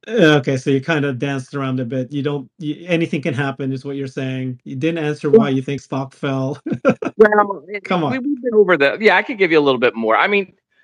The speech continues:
Speaker 2: I
Speaker 1: <laughs>
Speaker 2: think we're falling because everything's falling. You know, we're, we, we, we bounce up a little bit. You're right, a dead cow bounce, right? But we came right back down. So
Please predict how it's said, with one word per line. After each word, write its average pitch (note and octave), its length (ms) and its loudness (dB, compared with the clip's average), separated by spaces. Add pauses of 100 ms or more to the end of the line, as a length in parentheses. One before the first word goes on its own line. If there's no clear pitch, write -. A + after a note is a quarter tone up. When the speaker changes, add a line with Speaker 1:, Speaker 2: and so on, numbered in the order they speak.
(260)
Speaker 2:
I G#3+ 220 2
Speaker 1:
<laughs> - 0 -
Speaker 2:
think G3+ 400 -6
we're E3+ 120 -4
falling D#3+ 460 2
because D3 320 -2 (140)
everything's C#3 500 0
falling. D2+ 400 -10 (220)
You C3+ 240 2
know, D3 160 6
we're, D3 180 6
we, D3 200 2
we, D3 200 2
we C#3 200 4
bounce C#3 360 2
up F3 160 2
a F3 40 -2
little D#3+ 200 4
bit. D3 240 2
You're F3 120 0
right, D#3+ 260 4
a - 60 0
dead C#3+ 200 2
cow D#3 180 2
bounce, D3+ 440 2
right? C3+ 180 2
But C3 160 2
we C#3 80 -2
came D#3 300 2
right D3+ 160 4
back C3 260 2
down. G2+ 240 0
So B2+ 240 0